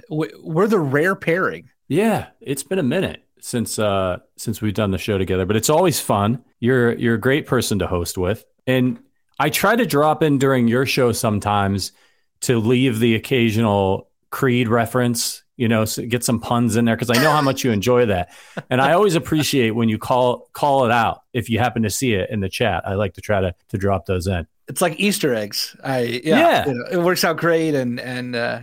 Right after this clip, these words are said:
Speaker 1: yeah, yeah. Of course, Sterling's always good for a pun. And then,
Speaker 2: Oh, yeah. Yeah.
Speaker 1: you know.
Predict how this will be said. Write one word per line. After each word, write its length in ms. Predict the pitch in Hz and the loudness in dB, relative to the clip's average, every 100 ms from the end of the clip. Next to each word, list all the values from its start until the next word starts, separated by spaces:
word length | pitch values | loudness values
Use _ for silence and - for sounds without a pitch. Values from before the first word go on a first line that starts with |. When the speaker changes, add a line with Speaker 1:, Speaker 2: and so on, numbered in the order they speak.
| - | -8
Speaker 1:
yeah, 280 | 131 110 - _ | -6 -6 -8 _
yeah. 100 | 185 | -4
Of 80 | 170 | 0
course, 220 | 170 143 | 0 0
Sterling's 500 | - 160 139 127 117 | -2 -2 0 -2 -4
always 300 | 120 110 104 | -6 -6 -8
good 240 | - 127 110 | -8 -10 -8
for 120 | 110 | -10
a 40 | |
pun. 420 | 104 117 98 95 110 _ 131 | -10 -10 -10 -10 -16 _ -16
And 160 | 110 | -4
then, 60 | 131 | 0
Speaker 2:
Oh, 120 | 98 | 0
yeah. 280 | 85 98 - - _ _ _ | 0 -2 -4 -12 _ _ _
Yeah. 120 | - - | -10 -8
Speaker 1:
you 80 | |
know. 220 | 101 90 | -8 -12